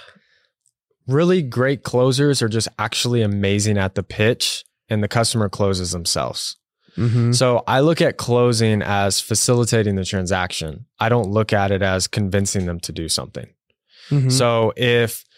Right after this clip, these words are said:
Speaker 1: if I'm pitching them, I've set the right expectations, we've gone through everything, it makes sense for them to do the wholesale deal,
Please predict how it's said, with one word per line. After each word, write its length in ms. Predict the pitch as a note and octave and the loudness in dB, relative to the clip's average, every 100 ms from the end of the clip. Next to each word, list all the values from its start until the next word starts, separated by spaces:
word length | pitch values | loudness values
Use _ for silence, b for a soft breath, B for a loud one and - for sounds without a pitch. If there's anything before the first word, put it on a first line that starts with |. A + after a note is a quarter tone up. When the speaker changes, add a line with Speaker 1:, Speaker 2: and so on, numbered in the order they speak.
| b b b b | b b b b
Speaker 1:
if 140 | C3 | 0
I'm 340 | C3 C#3+ C#3 G#2+ _ _ _ _ | 2 2 0 -2 _ _ _ _
pitching 300 | C#3+ C#3 C#3 | -2 0 2
them, 220 | B2+ B2 | 2 4
I've 100 | A2 G#2+ | 2 2
set 180 | B2+ | 0
the 80 | A#2+ | 2
right 140 | A#2 A2+ | 2 2
expectations, 1040 | A2+ - G#2+ A2+ A2 - G#2+ G#2 G#2 - b b b | 2 0 -2 0 0 0 0 0 -2 -6 b b b
we've 180 | A#2+ G#2+ | -2 0
gone 280 | A#2 A#2 B2 | 2 2 2
through 200 | A#2+ A2 | 2 2
everything, 640 | G2+ A2+ A2 A2+ A2+ A#2 A#2 B B B - _ - | 2 2 0 2 2 0 -4 B B B -20 _ -4
it 100 | A#2+ | 0
makes 320 | A2+ B2 A2+ | 2 2 0
sense 280 | - A#2 A#2+ | 0 2 0
for 180 | - A2+ | 0 0
them 440 | G#2 G#2 G2+ G2+ - _ | 2 2 0 -6 -14 _
to 80 | - | -4
do 160 | A2 A2 | 0 2
the 100 | G#2 | 2
wholesale 380 | A2 G#2 G#2 | 2 2 0
deal, 440 | F2+ F#2 F2 E2+ | 0 -2 -2 -4